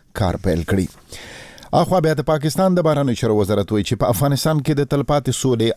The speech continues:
او ثبات لپاره سیاسي خبرې اترې او مذاکرات تر ټولو غوره لار ده. د دې وزارت ویاند نفیس ذکریا هم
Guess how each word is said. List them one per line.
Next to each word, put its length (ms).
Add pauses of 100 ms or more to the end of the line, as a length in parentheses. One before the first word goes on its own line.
او 180
ثبات 460
لپاره 340
سیاسي 320
خبرې 260
اترې 220
او 60
مذاکرات 520 (400)
تر 80 (120)
ټولو 200 (140)
غوره 240
لار 240
ده. 80 (420)
د 20 (100)
دې 140
وزارت 360
ویاند 220
نفیس 280
ذکریا 400
هم 80